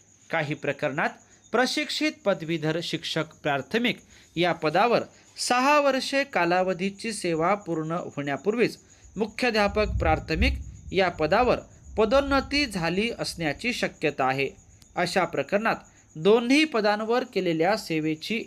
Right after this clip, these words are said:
एकत्रित परिगणना करण्यात यावी. प्रशिक्षित पदवीधर शिक्षक प्राथमिक या पदावर उमेदवाराची शिक्षण सेवक म्हणून नियुक्ती झाली असल्यास हा कालावधी देखील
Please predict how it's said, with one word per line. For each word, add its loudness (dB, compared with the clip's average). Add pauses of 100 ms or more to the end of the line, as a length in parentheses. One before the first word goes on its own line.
एकत्रित -2 (240)
परिगणना 2 (380)
करण्यात 2 (100)
यावी. -2 (840)
प्रशिक्षित 2 (120)
पदवीधर 0
शिक्षक -4 (140)
प्राथमिक 0
या 2
पदावर 2 (440)
उमेदवाराची 2
शिक्षण -2
सेवक 0
म्हणून -2
नियुक्ती -4
झाली 0
असल्यास 0 (340)
हा 2
कालावधी 0
देखील 0